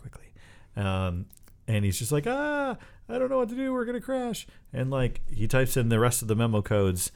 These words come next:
He goes <laughs> around to the dark side of the moon. And then there, waiting for him, is, like,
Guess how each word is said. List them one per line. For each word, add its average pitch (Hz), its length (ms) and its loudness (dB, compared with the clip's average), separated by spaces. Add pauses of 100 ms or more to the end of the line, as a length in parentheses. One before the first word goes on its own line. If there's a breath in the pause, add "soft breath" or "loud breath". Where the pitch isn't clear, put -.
(200 soft breath)
He 104 100 -10
goes 117 300 4
<laughs> - 80 2
around 127 140 8
to 127 60 0
the 107 100 -6
dark 117 260 2
side 113 220 4
of 107 60 2
the 101 80 0
moon. 107 320 2 (440 soft breath)
And 101 120 -2
then 110 200 2
there, 107 380 0 (420)
waiting 127 240 6
for 90 240 -2
him, 87 80 -2
is, 87 160 -2
like, 85 260 -4